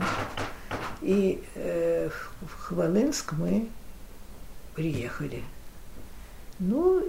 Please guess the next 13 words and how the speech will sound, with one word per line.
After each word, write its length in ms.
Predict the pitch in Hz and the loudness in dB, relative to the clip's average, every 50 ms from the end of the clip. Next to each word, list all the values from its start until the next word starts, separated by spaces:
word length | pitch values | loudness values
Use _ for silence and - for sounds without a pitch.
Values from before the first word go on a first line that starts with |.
| 294 - - | -2 -4 -2
и 140 | - - 190 | 0 0 4
дальше 400 | 175 - 311 339 339 - - 285 | 6 8 6 6 6 2 2 0
начинается 640 | 254 - - 208 226 247 254 269 262 269 - 185 165 | 0 2 2 0 2 4 4 4 2 6 8 8 8
освоение 840 | 165 - - 185 180 165 185 196 214 247 269 285 269 254 247 233 214 | 8 8 4 4 6 6 6 6 4 4 4 4 4 2 2 2 2
вот 220 | 165 185 185 185 196 | 2 2 2 2 2
этого. 400 | 196 - - 208 185 175 170 165 - - - - - - - - - - | 2 2 2 2 2 2 0 -2 -4 -8 -10 -10 -10 -12 -12 -8 0 0
Это 200 | 196 - 262 233 | 2 4 4 4
была 360 | 170 175 180 175 170 180 175 | 6 6 8 8 8 8 8
дыра 760 | 170 165 156 196 175 165 165 190 190 196 214 262 247 196 - - - - - - - - - - - | 6 4 6 6 6 6 10 10 12 12 12 10 6 2 0 -2 -8 -10 -12 -12 -12 -10 -12 -8 -2
необыкновенная, 1300 | 208 190 214 233 226 185 190 - - 180 202 101 - - 147 147 - 131 143 147 143 143 147 151 156 - - - - - - - | 2 4 4 4 4 4 2 2 2 2 2 2 2 2 0 0 -2 -2 -2 -4 -2 -4 -4 -4 -6 -6 -8 -10 -10 -10 -10 -8
совершенная 880 | - - - 208 233 269 262 - - 170 147 127 127 127 127 127 123 123 127 143 | -6 0 2 4 6 6 4 6 6 6 6 6 4 0 -4 -6 -6 -6 -4 -2
дыра. 260 | 143 135 143 147 127 117 117 - - - - - - - - - - - - - - - - - | -2 0 0 0 -2 -4 -4 -6 -6 -8 -8 -10 -10 -10 -10 -10 -10 -10 -10 -10 -12 -12 -10 -6
Вот. 260 | 156 147 147 139 147 | -4 -4 -4 -4 -4